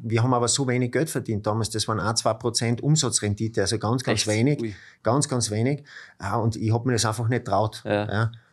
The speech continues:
Speaker 1: Gott sei Dank, sonst würde ich heute nicht da sitzen, weil ich glaube nicht, dass ich die Krise zwei acht überlebt hätte, wenn ich das in-, investiert hätte,
Speaker 2: Ah, okay,
Speaker 1: das
Speaker 2: das
Speaker 1: Geld.
Speaker 2: war direkt davor quasi
Speaker 1: Ja,
Speaker 2: und dann
Speaker 1: direkt
Speaker 2: hat's
Speaker 1: davor.
Speaker 2: Tag
Speaker 1: So ähnlich
Speaker 2: gemacht.
Speaker 1: wie jetzt, wir sind grad direkt mittendrin
Speaker 2: Ja,
Speaker 1: oder kurz
Speaker 2: haben wir die
Speaker 1: davor.
Speaker 2: andere Krise.
Speaker 1: Ja.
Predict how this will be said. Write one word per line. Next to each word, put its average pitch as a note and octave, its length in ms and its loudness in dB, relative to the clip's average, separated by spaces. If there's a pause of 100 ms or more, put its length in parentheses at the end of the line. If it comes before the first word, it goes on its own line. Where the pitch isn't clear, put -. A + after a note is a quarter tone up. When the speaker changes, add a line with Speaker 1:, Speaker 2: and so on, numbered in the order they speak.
(180)
Speaker 1:
Gott B2+ 200 2
sei B2+ 100 0
Dank, C3 360 2
sonst - 300 -4
würde C3+ 200 2
ich B2 80 0
heute B2 180 0
nicht A#2+ 140 -2
da A#2+ 120 2
sitzen, C3+ 320 -2
weil B2 80 2
ich A#2+ 140 -4
glaube A#2+ 320 2
nicht, D3+ 320 2
dass C3 120 0
ich C3+ 60 -2
die A#2 80 -4
Krise C3 360 -2
zwei A2+ 160 0
acht A2 260 0
überlebt G#2+ 460 -2
hätte, A2+ 160 -4
wenn A2 100 -2
ich G#2+ 60 -2
das G#2 160 -2
in-, A2 180 -4
investiert G2+ 480 -4
hätte, - 80 4
Speaker 2:
Ah, G#2+ 60 10
okay, G#2 100 2
Speaker 1:
das G#2+ 120 0
Speaker 2:
das G#2 80 -2
Speaker 1:
Geld. F#2+ 100 0
Speaker 2:
war G#2 100 2
direkt G#2+ 380 -2
davor G#2 300 0
quasi G#2+ 360 2
Speaker 1:
Ja, G#2+ 60 -2
Speaker 2:
und G#2 120 -6
dann G2+ 120 6
Speaker 1:
direkt G#2+ 280 2
Speaker 2:
hat's G#2+ 200 0
Speaker 1:
davor. F#2+ 160 -2
Speaker 2:
Tag F#2 100 -2
Speaker 1:
So G2 200 4
ähnlich A#2+ 280 4
Speaker 2:
gemacht. - 20 0
Speaker 1:
wie A#2+ 120 4
jetzt, A#2+ 280 2
wir G#2 120 0
sind A2 200 0
grad A#2 360 -4
direkt A#2+ 320 2
mittendrin A#2+ 500 2
Speaker 2:
Ja, B2 60 2
Speaker 1:
oder A2 140 0
kurz - 260 0
Speaker 2:
haben G#2+ 100 0
wir G2 60 -2
die G#2+ 80 2
Speaker 1:
davor. A2+ 100 8
Speaker 2:
andere G#2 260 0
Krise. G#2 320 -6
Speaker 1:
Ja. G2+ 200 2